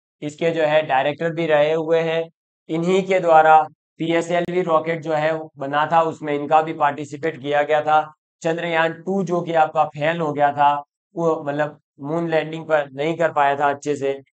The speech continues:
तो उस समय भी जो है इनका भी सपोर्ट रहा था। ये भी उस समय जो है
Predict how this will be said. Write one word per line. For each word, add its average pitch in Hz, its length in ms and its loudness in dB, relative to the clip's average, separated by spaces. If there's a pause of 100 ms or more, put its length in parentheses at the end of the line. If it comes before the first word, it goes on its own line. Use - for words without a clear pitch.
तो 156 180 2
उस 170 340 -6
समय 170 260 2
भी 160 200 -2
जो 151 140 -2
है 151 240 0
इनका 147 280 0
भी 147 160 -4
सपोर्ट 143 380 0
रहा 135 140 4
था। 160 120 0
ये 143 240 -2
भी 151 140 -2
उस 143 180 -6
समय 143 220 -2
जो 135 120 -2
है 147 280 2